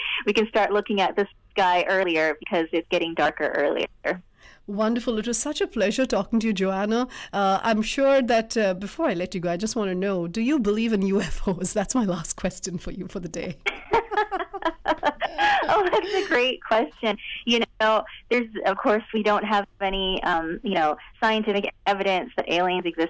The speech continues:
Speaker 1: I, I think, I really hope that they exist. I think it would be really fun. I think I watch too much Star Trek and, and read too much science fiction, but I, <laughs> I just love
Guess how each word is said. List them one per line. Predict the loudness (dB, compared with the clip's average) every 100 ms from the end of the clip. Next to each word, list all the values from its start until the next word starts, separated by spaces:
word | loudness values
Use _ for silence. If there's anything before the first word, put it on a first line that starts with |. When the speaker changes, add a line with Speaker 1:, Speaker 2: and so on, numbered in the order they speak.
| 2
Speaker 1:
I, | 0 2
I | 0 0
think, | 0 -2 -2 0
I | 0
really | 2 2 0
hope | 2 0 -2 -6
that | -4
they | -2 -2
exist. | -4 -4 -4 -2 0
I | -2
think | -2 -4
it | -4
would | -4
be | -2
really | 0 0
fun. | 0 0
I | 0
think | 0 0
I | 2
watch | 2 0 -2 -8
too |
much | -2 -2 -2 -10 -20 -20 _
Star | 0 0
Trek | 2 2 0
and, | -4 -10 -14 -20 _ -20 _
and | -4
read | -2 0
too | 0
much | 0 2
science | 0 0 -4
fiction, | -4 -2 0
but | 2 4
I, | 4 2 -2
<laughs> | -8 0
I | 0 4
just | 4
love | 4 2